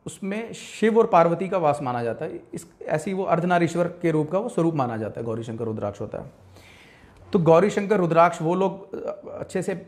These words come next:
उनको रिजल्ट देता है, जो इनकी ल-, मैरिड लाइफ में इंस्टेबिलिटी है वो लोग ये धारण कर सकते हैं। लेकिन जैसे मैं हमेशा समझाता हूँ कि रुद्राक्ष एक बड़ी पवित्र चीज़ है, बड़ी पावन चीज़ है,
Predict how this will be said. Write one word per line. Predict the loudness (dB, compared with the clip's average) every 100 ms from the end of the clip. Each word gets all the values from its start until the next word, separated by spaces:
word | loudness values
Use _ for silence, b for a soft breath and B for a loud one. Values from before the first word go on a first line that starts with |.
| -10
उनको | -8 -2 -2
रिजल्ट | 0 0 2
देता | 0 2 0
है, | 0
जो | -2 -2
इनकी | -2 -2
ल-, | 0
मैरिड | 0 0 2
लाइफ | 0 0
में |
इंस्टेबिलिटी | -4 -2 -2 -2 -4
है | -4
वो | -2 0
लोग | 0 -2
ये | -4
धारण | -2 -2
कर | -2
सकते | -6 -6 -2
हैं। |
लेकिन | 2 2 2
जैसे | 0 0
मैं | -2 -2
हमेशा | -2 -2 -2 -2
समझाता | -2 0 0 0
हूँ | -4
कि | -4 -4
रुद्राक्ष | -4 2 4 4 2
एक | -4 -4
बड़ी | -4 -4
पवित्र | -4 -6 -4 -6
चीज़ | -6 -4
है, | -4
बड़ी | -2
पावन | 0 -2 -4
चीज़ | -6 -6 -6
है, | -8